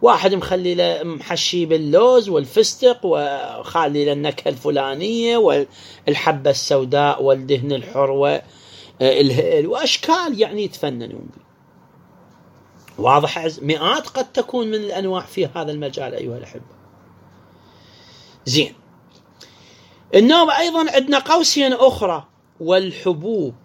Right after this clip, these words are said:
كل واحد منها جنس مستقل. فالحنطة تختلف عن الرز، والرز يختلف عن الماش، والماش يختلف عن الذرة، والذرة يختلف عن العدس،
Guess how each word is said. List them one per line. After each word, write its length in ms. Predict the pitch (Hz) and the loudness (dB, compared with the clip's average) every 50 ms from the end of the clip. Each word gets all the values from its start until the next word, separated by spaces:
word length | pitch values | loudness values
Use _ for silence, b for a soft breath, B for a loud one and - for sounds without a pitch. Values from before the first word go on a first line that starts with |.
| _ - | _ -6
كل 260 | - - 240 254 226 | 0 0 2 2 2
واحد 580 | 202 175 151 131 113 107 - - 117 113 104 113 | 2 2 2 2 0 -2 -6 -6 -8 -8 -6 -6
منها 500 | 156 202 226 202 - 135 135 127 117 117 | -4 -4 -4 -4 -6 -8 -8 -6 -6 -8
جنس 500 | 123 120 175 247 311 311 - - - 330 359 370 392 415 415 403 392 _ _ _ _ _ - | -4 -2 -2 -2 0 0 -2 0 4 6 6 6 4 2 -2 -8 -10 _ _ _ _ _ -18
مستقل. 920 | - 143 139 160 180 - - - - - - - - 180 220 220 208 156 - _ _ _ _ _ _ _ _ _ _ _ _ _ _ _ _ _ _ _ _ _ _ _ _ _ _ _ _ _ _ _ _ _ _ _ _ _ - | -12 -6 -4 -2 -2 -2 -4 -6 -6 -6 -4 0 2 2 2 2 2 -4 -10 _ _ _ _ _ _ _ _ _ _ _ _ _ _ _ _ _ _ _ _ _ _ _ _ _ _ _ _ _ _ _ _ _ _ _ _ _ -6
فالحنطة 840 | - - 277 302 285 - - - 247 269 254 254 - 214 202 185 - _ _ _ _ _ _ _ _ _ - | 0 2 4 4 4 2 0 0 0 0 0 0 -2 -2 -2 -4 -8 _ _ _ _ _ _ _ _ _ 0
تختلف 520 | - 226 226 - - - 262 254 - - | 2 2 2 2 2 2 2 2 0 -4
عن 180 | - 233 233 233 | -4 -2 0 0
الرز، 440 | 226 208 202 202 185 143 123 - _ _ _ _ _ _ _ _ _ _ - | 0 0 0 0 -2 -2 -4 -10 _ _ _ _ _ _ _ _ _ _ 0
والرز 440 | - 139 156 165 165 170 156 131 131 | 2 4 6 6 4 4 2 0 -2
يختلف 460 | 147 151 - - - 202 202 175 - | -4 -4 -4 0 0 0 0 0 -2
عن 180 | 226 196 202 208 | -4 -2 0 0
الماش، 580 | 214 214 208 214 214 214 208 190 190 - - - | 0 0 0 -2 -2 -4 -4 -4 -6 -6 -8 -4
والماش 500 | - 143 151 147 147 156 156 147 - - | -2 -2 -2 0 -2 -4 -4 -4 -4 -6
يختلف 420 | 165 151 - - 180 175 175 - - | -6 -6 -6 -4 -4 -4 -4 -4 -6
عن 200 | 135 185 190 196 | -6 -4 -4 -4
الذرة، 480 | 190 175 170 208 214 208 196 165 - b b b b b b b | -4 -2 0 2 2 4 2 0 -2 b b b b b b b
والذرة 400 | 135 147 151 135 135 151 147 151 | 4 4 4 4 2 2 2 2
يختلف 480 | 147 151 - - - 170 170 - - | 2 0 -2 -4 -6 -4 -4 -6 -8
عن 180 | - 175 185 196 | -8 -8 -6 -6
العدس، 600 | 196 190 - 185 202 196 214 202 - - - - | -6 -6 -4 -6 -4 -2 -2 -4 -4 -6 -10 -8